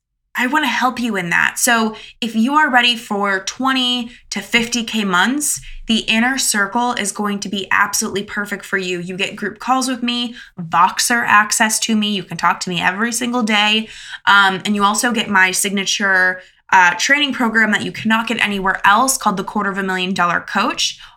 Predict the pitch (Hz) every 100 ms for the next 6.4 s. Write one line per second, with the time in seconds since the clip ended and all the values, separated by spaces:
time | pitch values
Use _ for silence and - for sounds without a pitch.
0 | - 220 247 269 262 233 208 208 202 190
1 | 190 185 175 - 185 226 220 196 180 180
2 | 180 180 185 190 214 214 - - 190 190
3 | 180 180 190 226 254 277 285 - - 214
4 | 208 190 190 190 202 208 185 180 - 180
5 | 196 196 - 175 170 170 180 196 220 220
6 | 247 254 285 -